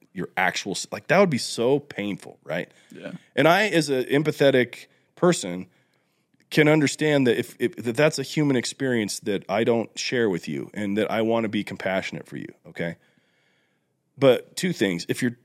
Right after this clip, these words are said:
Speaker 1: telling me that my seven-year-old knows that they're trans, I'm gonna give 'em the big middle finger 'cause
Speaker 2: Right.
Speaker 1: that's bullshit.
Speaker 2: Right.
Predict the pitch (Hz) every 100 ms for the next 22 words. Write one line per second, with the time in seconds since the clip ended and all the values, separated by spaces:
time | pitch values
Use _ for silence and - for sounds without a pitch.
0 | _ - 202 196 160 139 123 117 - 156
1 | 147 120 101 95 107 101 92 98 101 87
2 | 90 - 127 85 87 - 113 113 107 120
3 | 110 107 139 139 131 123 98 92 80 104
4 | 120 107 92 110 104 110 123 107 - -
5 | 90